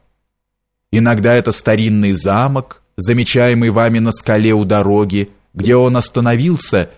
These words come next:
чтобы излить свою печаль ещё розовому вечернему небу, на котором всходит золотая луна, в то время как возвращающиеся домой рыбачьи лодки, бороздя переливчатый атлас морской глади,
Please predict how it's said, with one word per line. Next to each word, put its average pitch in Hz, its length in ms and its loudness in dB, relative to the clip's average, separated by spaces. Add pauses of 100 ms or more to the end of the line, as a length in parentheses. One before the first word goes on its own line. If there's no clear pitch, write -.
чтобы 120 400 0
излить 117 420 0
свою 110 320 0
печаль 120 640 -2 (120)
ещё 107 420 -2
розовому 120 600 0
вечернему 104 680 0
небу, 92 500 0 (680)
на 101 100 0
котором 104 400 0
всходит 107 500 0
золотая 98 540 0
луна, 90 560 -2 (480)
в - 140 -20
то 123 120 2
время 127 300 2
как 123 220 -2
возвращающиеся 120 1080 0
домой 107 360 0
рыбачьи 110 540 0
лодки, 107 640 -2 (320)
бороздя 107 600 2
переливчатый 110 800 0
атлас 104 520 0
морской 101 460 -2
глади, 135 640 -2